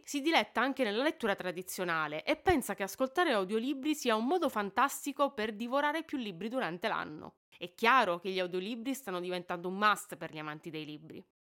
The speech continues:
Quali sono invece i podcast più ascoltati?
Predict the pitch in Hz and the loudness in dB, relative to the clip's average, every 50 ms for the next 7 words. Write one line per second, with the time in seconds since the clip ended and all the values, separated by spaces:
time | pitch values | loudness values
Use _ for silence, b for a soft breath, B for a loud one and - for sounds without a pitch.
0 | _ _ _ - 311 381 466 381 262 262 269 262 226 214 208 202 214 202 - 196 | _ _ _ 0 2 4 4 4 4 4 2 2 2 0 0 -2 -2 0 2 4
1 | 202 202 190 220 - 180 - - - 175 - - 180 165 - - - 156 139 - | 2 2 2 -2 -4 -6 -6 -6 -12 -12 -10 -8 -8 -8 -8 -10 -14 -16 -12 -6
2 | - 160 160 190 233 - 277 285 | -2 0 2 2 2 0 -2 -6